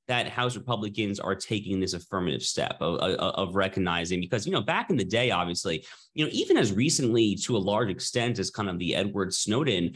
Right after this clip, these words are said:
saga going back in, in twenty thirteen, you know, I, I, I, even at that time, and, and I'll be very honest with you, I, I have mixed thoughts, I would say, on Snowden to this day, although my, my stance on Snowden has frankly moderated a lot over the years. I, I was very hard line against him when it first came out. Now I'm a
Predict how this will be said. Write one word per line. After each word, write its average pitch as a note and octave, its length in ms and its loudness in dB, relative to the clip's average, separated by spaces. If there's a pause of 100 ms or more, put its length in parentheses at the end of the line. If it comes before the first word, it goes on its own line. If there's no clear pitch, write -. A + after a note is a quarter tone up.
(280)
saga E2+ 560 0
going F#2+ 300 0
back F#2+ 260 0
in, F#2 180 -2
in - 140 -6
twenty G2+ 320 0
thirteen, G2 680 0 (260)
you A2+ 100 -2
know, A2+ 120 2
I, D#2 120 2
I, D2 520 -2
I, G#2 100 0
even E3 260 2
at G#2 140 0
that C3 220 0
time, G#2+ 280 0
and, A#2 120 -4
and D3 220 -4
I'll A3 80 -2
be G#3+ 100 -2
very C3 220 4
honest G#2+ 200 0
with F#2 40 -4
you, F2 60 2
I, G#2+ 220 2
I - 20 2
have C3 240 0 (240)
mixed A#2+ 420 -2
thoughts, C#2 340 -2
I G2 80 0
would F#2+ 160 0
say, G2 160 2
on F#2 140 0
Snowden F#2 440 -2
to A2 100 -2
this F2 200 -2
day, G#2 220 2
although F2+ 240 0
my, F#2 320 0
my F#2+ 120 -2
stance C3+ 300 -4
on F2 80 -6
Snowden F2+ 360 -4
has F#2 160 -4
frankly F#2 580 -2
moderated F2+ 480 2
a - 60 -6
lot E2+ 300 0
over C#2 180 -2
the C2+ 100 -8
years. A#1+ 320 -2
I, D#2+ 180 0
I E2+ 80 0
was F2 200 -4
very F#2+ 260 0
hard F2 260 -2
line D#2+ 300 -2
against E2 340 -4
him D#2+ 100 -4
when D2+ 100 -2
it D2+ 80 -6
first E2+ 240 -2
came E2+ 160 -2
out. E2+ 280 0
Now F2+ 300 0
I'm E2 140 0
a E2 40 -4